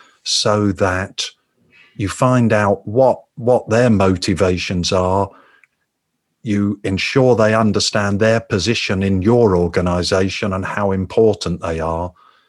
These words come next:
And if you don't have those conversations, I, I was speaking to a teaching assistant the other day, actually,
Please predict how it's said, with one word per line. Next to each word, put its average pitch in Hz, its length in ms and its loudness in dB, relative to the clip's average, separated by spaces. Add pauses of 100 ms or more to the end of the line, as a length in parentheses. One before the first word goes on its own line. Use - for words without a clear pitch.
(880)
And 104 120 -4
if 113 140 -2
you 135 60 4
don't 156 260 2
have 120 180 0
those 104 240 2
conversations, 98 1200 -2 (520)
I, 117 220 2
I 120 100 2
was 123 140 2
speaking 160 400 2
to 113 120 2
a 107 40 2
teaching 117 420 0
assistant 117 480 0
the 110 100 0
other 110 200 0
day, 131 320 0
actually, 90 520 -4